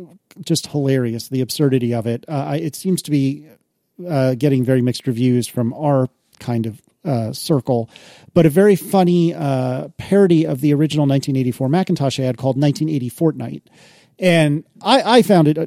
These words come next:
quite enjoyable, even knowing nothing about Fortnite, but maybe you guys didn't. And so one way or another, they're, Epic seems to be going to war with Apple, if not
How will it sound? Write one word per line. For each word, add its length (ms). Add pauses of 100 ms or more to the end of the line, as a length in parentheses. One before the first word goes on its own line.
(140)
quite 240
enjoyable, 420
even 160
knowing 220
nothing 260
about 160
Fortnite, 640
but 300 (500)
maybe 340
you 140
guys 280
didn't. 360 (360)
And 200
so 440
one 260
way 140
or 20
another, 340
they're, 380 (220)
Epic 300
seems 260
to 80
be 60
going 200
to 60
war 180
with 160
Apple, 420
if 220
not 400